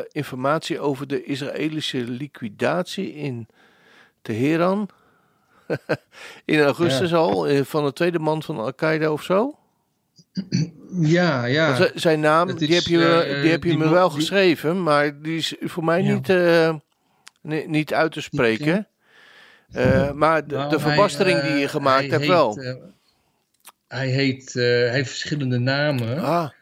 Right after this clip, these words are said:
Speaker 2: Hij heet, officieel heet hij, eh, Abdullah Ahmed Abdullah.
Speaker 1: Oh. <laughs> Ja.
Speaker 2: Maar hij wordt, zeg maar, in de bijnaam Al, eh, Al-Masri genoemd. En
Speaker 1: Ja.
Speaker 2: dat is, dat is op zijn Arabisch de Egyptenaar.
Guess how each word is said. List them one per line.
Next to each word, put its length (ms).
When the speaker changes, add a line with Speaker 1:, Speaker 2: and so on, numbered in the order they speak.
Speaker 2:
Hij 180
heet, 260
officieel 600
heet 360
hij, 80
eh, 140
Abdullah 760
Ahmed 500
Abdullah. 580
Speaker 1:
Oh. 120
<laughs> 340
Ja. 200
Speaker 2:
Maar 480
hij 140
wordt, 240
zeg 320
maar, 100
in 80
de 80
bijnaam 580
Al, 380
eh, 180
Al-Masri 960
genoemd. 760
En 140
Speaker 1:
Ja. 60
Speaker 2:
dat 160
is, 200
dat 220
is 140
op 160
zijn 120
Arabisch 520
de 140
Egyptenaar. 960